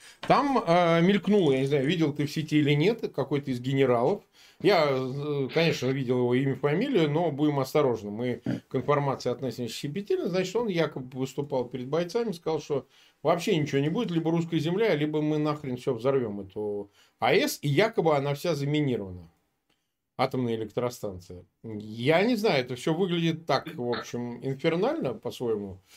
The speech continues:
Если они хотят устроить второй Чернобыль, или еще, еще того хуже.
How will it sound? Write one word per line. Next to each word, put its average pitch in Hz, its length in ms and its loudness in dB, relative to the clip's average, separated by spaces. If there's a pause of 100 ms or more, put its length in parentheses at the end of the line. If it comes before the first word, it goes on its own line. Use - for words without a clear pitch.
(200)
Если 127 260 0
они 143 260 2
хотят 127 360 -2
устроить 131 400 0
второй 127 240 0
Чернобыль, 143 600 2
или 110 420 -6
еще, 107 300 -12 (340)
еще 196 200 -2
того 156 220 0
хуже. 104 340 -8